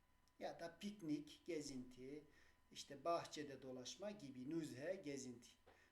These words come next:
Veya onlarla beraber gezintiye çıkıyorum. Hüm derken yani ailem. Eşim ve çocuklarım diyor. Ev veya nezuru, ziyaret ediyoruz.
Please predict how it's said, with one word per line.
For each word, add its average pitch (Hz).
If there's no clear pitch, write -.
Veya 156
onlarla 156
beraber 143
gezintiye 165
çıkıyorum. 123
Hüm 214
derken 214
yani 156
ailem. 139
Eşim 170
ve 151
çocuklarım 131
diyor. -
Ev 277
veya 220
nezuru, 165
ziyaret 147
ediyoruz. 135